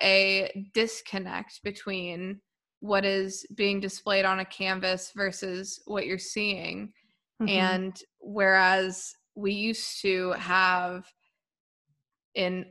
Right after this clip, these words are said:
Speaker 1: older versions of portraiture, it was much more static, much more idealistic. All of the paintings were mainly to portray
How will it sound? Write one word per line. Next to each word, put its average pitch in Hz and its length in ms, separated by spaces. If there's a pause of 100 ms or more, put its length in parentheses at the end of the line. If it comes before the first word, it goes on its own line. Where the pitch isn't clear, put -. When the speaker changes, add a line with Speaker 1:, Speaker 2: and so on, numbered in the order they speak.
Speaker 1:
older 196 340
versions 185 400
of 180 160
portraiture, 196 800 (500)
it 208 120
was 196 240
much 190 280
more 185 140
static, 202 800 (580)
much 196 260
more 196 180
idealistic. 196 840 (680)
All 202 220
of 196 160
the 196 80
paintings 190 640
were 170 580
mainly 185 540
to 175 420
portray 170 760